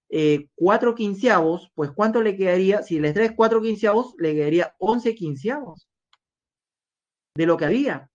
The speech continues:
Le extraen cuatro quinceavos, le queda once quinceavos. Muy bien, entonces nosotros ya tenemos las cantidades que están quedando.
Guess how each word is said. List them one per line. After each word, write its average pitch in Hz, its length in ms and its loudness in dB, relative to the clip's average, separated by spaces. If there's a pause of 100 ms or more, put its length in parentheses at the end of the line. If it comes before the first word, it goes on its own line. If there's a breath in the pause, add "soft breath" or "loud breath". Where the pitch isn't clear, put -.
(160)
Le 131 100 -8
extraen 196 380 -2
cuatro 254 300 2
quinceavos, 247 400 0
le 180 120 -2
queda 190 280 -2
once 196 280 -4
quinceavos. 143 460 -8 (340 soft breath)
Muy 233 120 2
bien, 170 80 0
entonces 214 200 4
nosotros 262 300 0
ya 269 140 2
tenemos 240 320 0
las 202 100 0
cantidades 175 480 0
que 170 100 -6
están 175 220 -4
quedando. 170 400 -2